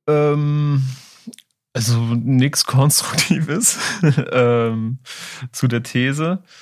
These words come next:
Ähm, zu Shirin haben sich ein paar gemeldet, zu der Diskussion, die wir da letzte Woche hatten, noch im Nachhinein.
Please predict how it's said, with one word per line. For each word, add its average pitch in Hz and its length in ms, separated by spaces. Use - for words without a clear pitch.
Ähm, 110 760
zu - 140
Shirin 151 480
haben 131 120
sich 127 120
ein 127 80
paar 123 160
gemeldet, 120 380
zu - 100
der 117 120
Diskussion, 113 520
die 113 100
wir 110 100
da 110 100
letzte 110 260
Woche 107 240
hatten, 110 260
noch 107 280
im 117 140
Nachhinein. 104 560